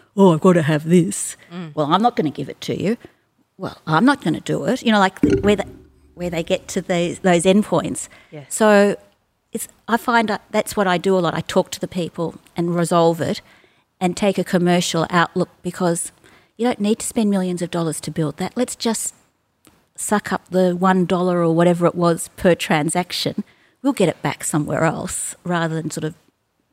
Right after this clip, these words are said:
Speaker 1: being super over the top. And I did that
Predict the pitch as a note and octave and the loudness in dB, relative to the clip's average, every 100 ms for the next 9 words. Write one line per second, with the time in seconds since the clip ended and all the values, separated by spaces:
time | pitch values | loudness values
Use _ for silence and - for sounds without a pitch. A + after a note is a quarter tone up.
0 | _ F3+ E3+ D#3+ E3+ D#3+ - - F#3 D#3+ | _ 0 2 2 -2 -6 -6 -2 -2 -2
1 | D#3 D#3+ - _ _ _ _ E3+ E3 D#3+ | -2 -4 -12 _ _ _ _ -2 0 0
2 | E3+ G#3+ A3 G#3+ F#3 F#3 - E3+ | -2 -2 2 2 0 -2 -4 -8